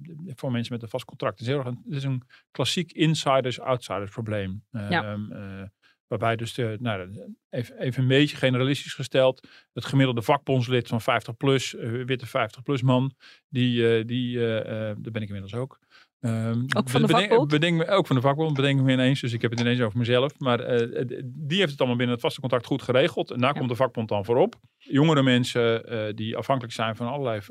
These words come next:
Speaker 1: flexbanen en daar moeilijk tussen kunnen komen, eh, d-, die profiteren er allemaal niet van mee. Je ziet wel dat de vakbond in toenemende mate ook is opgekomen voor mensen met flexwerk, maar dat
Speaker 2: Ja.
Speaker 1: blijft gewoon heel lastig, want die zijn heel moeilijk te mobiliseren.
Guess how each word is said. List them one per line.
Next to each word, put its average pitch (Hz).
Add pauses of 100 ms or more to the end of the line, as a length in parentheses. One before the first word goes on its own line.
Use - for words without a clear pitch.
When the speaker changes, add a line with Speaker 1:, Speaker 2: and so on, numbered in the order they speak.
Speaker 1:
flexbanen 123
en 120
daar 110
moeilijk 143
tussen 180
kunnen 160
komen, 143 (340)
eh, 131
d-, 131
die 143
profiteren 117
er 110
allemaal 107
niet 139
van 104
mee. 98 (380)
Je 123
ziet 143
wel 139
dat 120
de 127
vakbond 135
in 117
toenemende 131
mate 113
ook 143
is -
opgekomen 127
voor 117
mensen 113
met 104
flexwerk, 143
maar 131
dat 123
Speaker 2:
Ja. 120
Speaker 1:
blijft 147
gewoon 123
heel 120
lastig, 143
want 123
die 123
zijn 123
heel 139
moeilijk 147
te 123
mobiliseren. 117